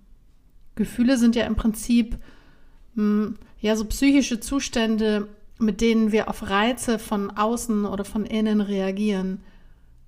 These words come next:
Gefühle helfen uns ja auch zu erkennen, was uns gerade vielleicht Wichtiges fehlt. Gefühle sind also grundsätzlich weder gut noch schlecht, sie sind halt da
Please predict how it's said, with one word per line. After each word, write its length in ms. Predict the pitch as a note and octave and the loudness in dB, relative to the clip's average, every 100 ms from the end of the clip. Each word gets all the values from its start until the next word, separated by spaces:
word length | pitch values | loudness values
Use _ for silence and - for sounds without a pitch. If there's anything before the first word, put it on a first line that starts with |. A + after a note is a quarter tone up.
| - | -8
Gefühle 340 | A3+ - C4 A#3+ | -8 -4 0 0
helfen 480 | G#3 B3 D4 - | 2 0 0 0
uns 180 | G#3+ G#3 | 0 0
ja 200 | A3+ - | -4 -4
auch 160 | G3 - | -4 -4
zu 120 | - | -8
erkennen, 600 | G3 - A3 C4 A#3 G3+ | -8 -4 0 2 2 0
was 180 | G3+ G3+ | -4 -4
uns 160 | G3+ | -6
gerade 520 | - G3 G3 G3+ G3 G3 - - | -6 -6 -4 -2 -4 -6 -14 -20
vielleicht 400 | - A3 G3 - | -14 -6 -4 -2
Wichtiges 560 | G#3 B3+ - G#3+ G#3+ - | -2 -2 -2 -4 -4 -8
fehlt. 640 | - - A#3 F#3 F#3 F#3 - - - - - - - - - - | -6 0 0 0 -2 -8 -20 -20 -20 -20 -20 -20 -20 -20 -18 -12
Gefühle 360 | A3 B3 B3+ | -6 -2 0
sind 380 | A#3+ B3 A#3+ - | 0 0 0 -2
also 260 | G#3+ G#3 G3 | -4 -2 -2
grundsätzlich 720 | G3 C4 F4+ D4 - G#3+ A3 | 2 2 2 -4 -6 -10 -2
weder 240 | B3 B3 | 0 0
gut 220 | G#3 A3+ | -2 -6
noch 160 | G3+ F#3+ | -6 -8
schlecht, 480 | - B3+ A#3 A#3+ - | -6 -4 -2 -4 -6
sie 80 | G#3 | -6
sind 260 | G3+ G3+ | -6 -6
halt 220 | A3 G3 | -8 -4
da 360 | G#3 F#3 F3 - | -2 -2 -4 -12